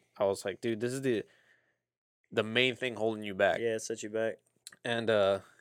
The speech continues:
Speaker 1: and you're making a habit of it. And I don't, I didn't wanna be that way.
Speaker 2: Yeah.
Speaker 1: So I, I just pulled myself out of there. I got me a different job that
Speaker 2: It's a
Speaker 1: way.
Speaker 2: good, it's a
Speaker 1: I
Speaker 2: g-, it's good that you recognize it. You know, a lot of people will see an obstacle that,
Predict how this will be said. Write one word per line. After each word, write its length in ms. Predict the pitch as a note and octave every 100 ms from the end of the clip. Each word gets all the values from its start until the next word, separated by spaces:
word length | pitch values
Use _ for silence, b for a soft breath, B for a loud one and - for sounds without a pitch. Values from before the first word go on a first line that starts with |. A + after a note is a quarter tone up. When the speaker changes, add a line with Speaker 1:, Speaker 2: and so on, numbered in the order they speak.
| _
Speaker 1:
and 100 | A2
you're 100 | A2
making 300 | A2 B2 A2
a 40 | F#2
habit 360 | A#2+ C#3+ A#2
of 180 | G2+ F2+
it. 160 | F2 - _ _ _ _ _ _
And 340 | G#2+ G#2 G2 F#2+
I 120 | G2
don't, 200 | A2+ A2 -
I 100 | G#2
didn't 160 | A2 G#2+
wanna 140 | G#2
be 160 | F#2 -
that 180 | F#2+ F#2+
way. 240 | F#2 - - -
Speaker 2:
Yeah. 220 | G#2 G2+ -
Speaker 1:
So 200 | - G2+
I, 220 | G2+ G#2 -
I 100 | A2+
just 180 | A#2+ -
pulled 160 | B2
myself 340 | G#2 F#2+ G#2 -
out 100 | G#2
of 60 |
there. 280 | G2+ G2+ G2 _ _ _ _ _
I 60 | -
got 160 | G#2+ G#2
me 80 |
a 60 | F#2+
different 340 | G2 F#2+ F#2+
job 260 | F2 F2+ F2+
that 60 | F2+
Speaker 2:
It's 20 |
a 40 | -
Speaker 1:
way. 80 | F#2+
Speaker 2:
good, 220 | A2+ G#2
it's 160 | B2+ C3+
a 60 |
Speaker 1:
I 20 | C3+
Speaker 2:
g-, 80 |
it's 200 | C3 C3+
good 180 | C3 A#2
that 120 | A2
you 80 | G#2+
recognize 520 | G#2+ A2 G#2+ G#2 G#2 G#2
it. 160 | G#2+
You 80 | G#2+
know, 200 | G#2+ G#2+
a 40 |
lot 120 | A2 A#2
of 60 |
people 360 | A#2 A2+ G#2+ G#2
will 40 |
see 300 | G#2 - A2
an 80 | G#2
obstacle 600 | G#2 G#2 - - G#2 G2+
that, 240 | - G2+